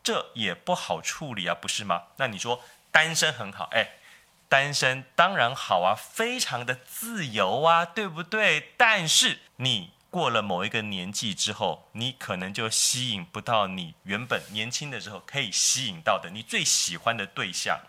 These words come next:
同时呢，因为你单身，特别是男人，就很容易被别人借钱啊，人家觉得你单身就该死，而且这个社会不会放过你。过了某一个年纪之后，你没有结婚，人家就说你，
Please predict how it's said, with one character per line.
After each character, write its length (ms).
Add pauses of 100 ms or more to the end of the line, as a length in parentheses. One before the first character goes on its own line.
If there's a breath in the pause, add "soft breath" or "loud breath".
(140)
同 240
时 360
呢， 260 (280 loud breath)
因 160
为 140
你 140
单 220
身， 220
特 140
别 100
是 220
男 200
人， 220
就 80
很 240
容 160
易 60
被 400
别 140
人 120
借 220
钱 420
啊， 200
人 80
家 100
觉 100
得 60
你 60
单 200
身 140
就 160
该 180
死， 380 (560 loud breath)
而 100
且 280
这 100
个 100
社 160
会 120
不 100
会 100
放 280
过 240
你。 240
过 160
了 100
某 220
一 40
个 120
年 280
纪 220
之 160
后， 400 (300 soft breath)
你 160
没 100
有 100
结 240
婚， 360 (480 soft breath)
人 160
家 80
就 40
说 320
你， 280